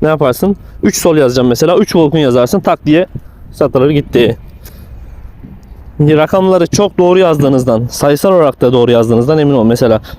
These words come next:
tamam Walk'unu Walk'un yerine yazıyorsun. Altı yüz yazacağına altmış yazıyorsun mesela. İki kere kontrol edin. Bazen markette görüyorum ben.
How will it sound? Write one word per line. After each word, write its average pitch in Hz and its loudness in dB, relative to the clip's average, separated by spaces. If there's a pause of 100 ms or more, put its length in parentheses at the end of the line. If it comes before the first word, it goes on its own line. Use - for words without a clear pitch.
tamam 147 0
Walk'unu 160 2
Walk'un 165 2
yerine 139 2
yazıyorsun. 143 2
Altı 143 0
yüz 147 2
yazacağına 117 2
altmış 147 0
yazıyorsun 110 2
mesela. 104 -2 (1600)
İki 220 0
kere 202 2
kontrol 196 2
edin. 202 0 (580)
Bazen 202 2
markette 196 0 (920)
görüyorum 190 2
ben. 185 0